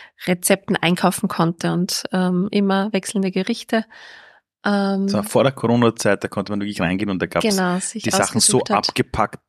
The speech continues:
Speaker 2: wie sie genau zu den Rezepten gepasst
Speaker 1: Genau,
Speaker 2: haben.
Speaker 1: immer für zwei, vier, sechs Personen konnte man dann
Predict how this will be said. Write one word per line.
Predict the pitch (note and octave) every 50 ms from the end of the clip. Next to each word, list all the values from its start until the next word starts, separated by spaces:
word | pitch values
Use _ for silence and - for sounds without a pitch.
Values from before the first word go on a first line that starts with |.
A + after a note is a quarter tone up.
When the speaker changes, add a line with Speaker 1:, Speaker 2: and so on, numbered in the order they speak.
| -
Speaker 2:
wie | - G2+ G#2+
sie | G#2+ G2+ A2 G#2
genau | - A2+ G#2+ G#2 F#2+ F#2 G2 F#2+
zu | - - -
den | G2+ F2
Rezepten | F2 F2+ - - E2 - - F2+
gepasst | - - G#3 F#3+
Speaker 1:
Genau, | E3 D#3 D3+
Speaker 2:
haben. | D#3
Speaker 1:
immer | F3+ G3 F#3+ G3
für | - F3+
zwei, | - - - E3+ E3+ F3+
vier, | F#3 - G3 F#3
sechs | F#3+ - F3 - -
Personen | - F#3+ - - C4+ C#4 C4+ B3+ A#3+ A#3+
konnte | A#3 A#3 F#3+ G3 - G#3+
man | G#3+ F#3 F3+
dann | F#3+ G#3 F#3+ F3+ G3 G3